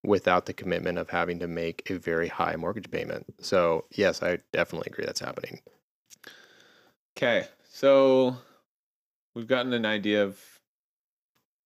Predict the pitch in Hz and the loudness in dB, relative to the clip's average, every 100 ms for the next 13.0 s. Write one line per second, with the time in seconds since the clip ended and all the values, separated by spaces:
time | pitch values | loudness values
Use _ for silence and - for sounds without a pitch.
0 | _ _ - 110 107 104 104 101 104 - | _ _ -6 0 2 2 2 0 -4 0
1 | 165 233 202 160 214 202 175 143 127 - | 6 8 8 10 10 12 10 10 8 8
2 | 196 - 190 143 143 135 165 160 147 143 | 8 6 6 6 4 4 2 2 4 2
3 | 143 127 127 113 107 - - - - - | 2 2 2 2 0 -2 -12 -18 -18 -18
4 | - 117 113 - 92 87 - - 107 80 | -2 4 4 2 -4 -4 -8 4 4 4
5 | - _ - 113 113 113 110 117 107 101 | 0 _ -2 0 4 2 2 -2 0 -2
6 | - _ _ _ _ - 127 - 151 147 | -4 _ _ _ _ -6 -2 2 4 4
7 | 131 110 107 95 98 95 - _ 107 107 | 2 2 0 0 -4 -6 -14 _ 0 2
8 | 104 101 90 95 110 98 98 104 98 95 | 2 0 -2 -2 0 -2 -4 -2 -2 0
9 | 92 90 _ _ _ _ _ - 123 123 | -2 -2 _ _ _ _ _ -4 0 0
10 | 110 104 101 _ _ _ _ _ - 127 | 0 -4 -10 _ _ _ _ _ -10 -8
11 | 135 139 139 _ _ _ _ _ _ - | -2 -2 -2 _ _ _ _ _ _ -6
12 | 127 202 185 123 117 120 139 - 143 160 | 2 4 4 4 4 2 0 2 2 0